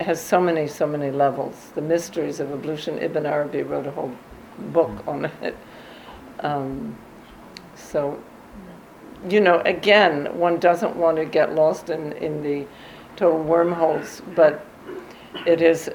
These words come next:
Speaker 1: fascinating to know that there are levels and levels of these things. So even if we just do what we basically do, um, it's a very high level of, uh, humanity on earth. Very high level.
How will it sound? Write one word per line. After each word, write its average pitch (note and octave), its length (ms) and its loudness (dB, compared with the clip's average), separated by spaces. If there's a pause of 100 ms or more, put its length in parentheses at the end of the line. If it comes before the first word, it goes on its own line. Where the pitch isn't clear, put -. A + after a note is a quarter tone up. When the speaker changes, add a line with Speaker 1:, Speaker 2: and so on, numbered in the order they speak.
Speaker 1:
fascinating D3 920 0
to - 140 -4
know D3+ 340 0
that C#3 260 -4
there C#3 180 -2
are C3 60 -6
levels C#3 580 -2
and C3 200 -8
levels C#3 600 -2
of C3+ 140 -8
these D3+ 200 -6
things. D3 240 -4
So - 160 2
even A#3+ 240 0
if - 140 -2
we F3 120 -2
just F3 480 -2
do E3 380 0
what D#3+ 200 -2
we D#3 180 -6 (300)
basically D#3+ 680 -6
do, D3+ 360 -6 (1300)
um, D3 400 -4 (220)
it's - 140 -8
a F3 40 -4
very F#3+ 280 0
high F3 240 0
level E3 440 -4 (300)
of, E3 320 -6 (120)
uh, D#3 240 -4 (360)
humanity D#3+ 640 -4
on D3 180 -4
earth. D3 300 -4 (200)
Very E3+ 220 0
high E3 180 -6
level. C#3+ 400 -10